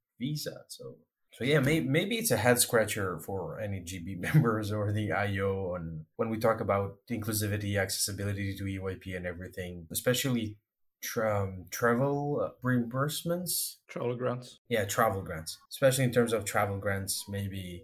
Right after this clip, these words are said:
Speaker 1: not just for Kosovo, which is, you know, politically isolate,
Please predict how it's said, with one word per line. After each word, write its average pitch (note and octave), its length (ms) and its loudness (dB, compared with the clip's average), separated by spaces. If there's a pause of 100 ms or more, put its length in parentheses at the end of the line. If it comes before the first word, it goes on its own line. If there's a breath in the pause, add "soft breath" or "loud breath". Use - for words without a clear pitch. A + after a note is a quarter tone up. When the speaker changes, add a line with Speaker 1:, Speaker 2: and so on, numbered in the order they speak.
(140)
Speaker 1:
not F3 300 8
just C#3+ 240 4
for A2+ 260 0
Kosovo, A2 840 2
which A2+ 200 -2
is, G#2+ 340 -2
you A2+ 100 -4
know, F#2 280 -2 (140)
politically B2 640 6
isolate, G#2+ 580 2